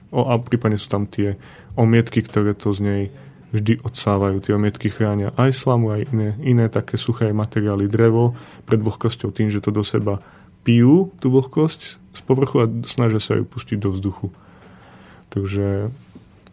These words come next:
áno, ale za určitých podmienok. Dokonca v Španielsku tam si môžu dovoliť tým, že tam majú sucho,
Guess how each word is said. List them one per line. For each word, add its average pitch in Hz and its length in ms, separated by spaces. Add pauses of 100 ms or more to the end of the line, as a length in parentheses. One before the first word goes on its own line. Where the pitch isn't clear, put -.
(720)
áno, 120 400
ale 104 480
za 110 80
určitých 110 400
podmienok. 104 480
Dokonca 131 400
v 120 80
Španielsku 131 640
tam 117 160
si 123 80
môžu 110 240
dovoliť 113 320
tým, 113 160
že 107 160
tam 110 160
majú 104 160
sucho, 196 400